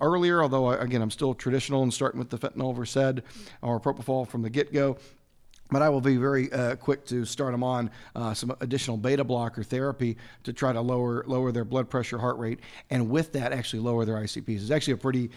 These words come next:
interesting study in physiology when you sit at the bedside and you push some I V labetalol or push, you know, push some, uh, propranolol and watch,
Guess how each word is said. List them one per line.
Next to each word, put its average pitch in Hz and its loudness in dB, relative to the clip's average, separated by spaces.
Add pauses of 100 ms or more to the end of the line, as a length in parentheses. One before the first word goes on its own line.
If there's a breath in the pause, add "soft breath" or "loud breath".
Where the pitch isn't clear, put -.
(220 loud breath)
interesting 127 -2
study 123 0
in 113 -2
physiology 120 0
when 113 0
you 107 -2
sit - -4
at 110 -2
the 117 -6
bedside 117 -4
and 113 0
you 110 -2 (340 loud breath)
push 135 2
some 131 0
I 123 2
V 123 0
labetalol 120 0
or 113 0 (140)
push, - -4 (300 loud breath)
you - -2
know, 113 0
push 127 -2
some, 117 0
uh, 110 0
propranolol 120 -2
and 110 -2
watch, 131 0